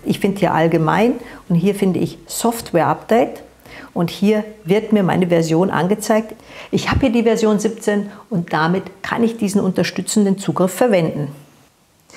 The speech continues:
Bei mir ist also die siebzehn schon installiert und jetzt zeige ich Ihnen,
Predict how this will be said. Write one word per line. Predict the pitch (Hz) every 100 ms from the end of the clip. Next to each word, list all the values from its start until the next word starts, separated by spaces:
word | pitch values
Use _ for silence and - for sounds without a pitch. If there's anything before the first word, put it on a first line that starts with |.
| - - -
Bei | 180
mir | 214 247
ist | 233
also | 196 196
die | 180 175
siebzehn | 226 - 220 196
schon | 185
installiert | 185 180 165 160 208 269 269 - -
und | 175
jetzt | 170 226 -
zeige | - 269 254
ich | 233
Ihnen, | 247 233